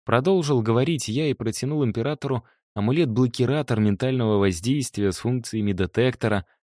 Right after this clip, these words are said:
ориентира, конструктами абсолютного щита и мгновенного перемещения в пространстве. Пришлось пожертвовать одним из красных кристаллов души,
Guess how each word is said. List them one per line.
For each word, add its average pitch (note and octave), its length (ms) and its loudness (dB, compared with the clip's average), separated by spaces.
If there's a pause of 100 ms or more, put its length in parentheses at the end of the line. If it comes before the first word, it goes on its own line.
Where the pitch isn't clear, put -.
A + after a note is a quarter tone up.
(160)
ориентира, A#2+ 800 0
конструктами G2 760 -2
абсолютного F#2 560 -2
щита A#2+ 460 -2 (320)
и A2 60 -2
мгновенного G#2+ 760 2
перемещения G2+ 720 -2
в - 80 -10
пространстве. A2+ 800 -2 (480)
Пришлось C3 480 0
пожертвовать C#3 680 -2
одним C3 280 -2
из - 100 -2
красных B2+ 420 -2
кристаллов G#2 520 -4
души, G#2 460 -4